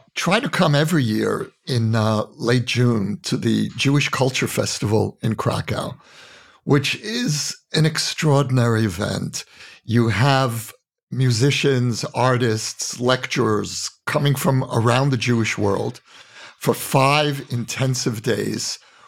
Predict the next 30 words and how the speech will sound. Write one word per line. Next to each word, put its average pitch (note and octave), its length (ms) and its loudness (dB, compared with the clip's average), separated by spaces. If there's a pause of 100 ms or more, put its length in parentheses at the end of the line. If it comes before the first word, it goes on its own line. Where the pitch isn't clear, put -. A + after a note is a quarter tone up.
(100)
where B2 840 2
the A#2+ 340 0 (100)
old D#3 480 2
Jewish B2+ 680 0
quarter A#2 680 0 (100)
in A2 300 -2
Krakow, - 880 -2
Kazimierz, A2+ 880 0 (560)
becomes C#3+ 600 0
once C#3+ 320 2
again C3+ 260 0
a B2 60 2
living A#2+ 540 2
center - 600 -2 (280)
of A2 160 -4
Jewish G#2+ 280 0
culture. - 460 -4
And, - 260 -2
and B2 300 2 (540)
the D3 80 4
genius C#3 800 2
of B2+ 240 -4
the B2 80 0
festival A2 720 -2 (420)
is C3 140 2
that C3 160 2
it C3+ 120 -2
doesn't F3+ 360 0
do D#3+ 160 0
nostalgia. A2+ 840 -4